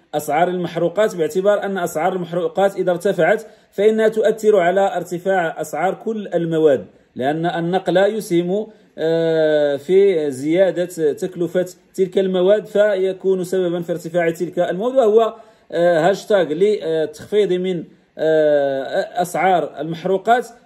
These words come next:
وأيضًا مطلب للتخفيض من جميع الأسعار. ومعه كان هاشتاغ يطالب، آه، رئيس الحكومة عز أخنوش بالرحيل، وإن كنت أنا أعتقد أنه في إطار الضغط وليس في،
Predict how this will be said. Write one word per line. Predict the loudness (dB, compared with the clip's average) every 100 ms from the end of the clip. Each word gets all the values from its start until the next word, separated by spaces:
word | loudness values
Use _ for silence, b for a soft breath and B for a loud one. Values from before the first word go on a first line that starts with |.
| -16
وأيضًا | -2 0 2 2 2 2
مطلب | -2 -4 -2 0 0
للتخفيض | 0 0 0 -4 -6 -2 0
من | -2 -4
جميع | -6 -6 -4 -4 -6
الأسعار. | -6 -6 -2 0 -2 B B
ومعه | -2 0 2 2 2
كان | 2 2 2 0
هاشتاغ | -4 -2 -4 -2 0 0
يطالب، | -2 -2 0 0 -2 -6 b b -2
آه، | -2
رئيس | 0 -2 -4
الحكومة | -8 -4 -4 -2
عز | -4 -4
أخنوش | -6 -4 -4 -4 -4
بالرحيل، | -2 0 0 2 2 2 0 -4 B
وإن | 0 0
كنت | 0 -2
أنا | 0 2
أعتقد | 0 0 0 0
أنه | 0 0 0
في | 0 -2
إطار | 0 0 0 -2
الضغط | 0 0 2 2
وليس | 2 2 2 0
في، | 0 -4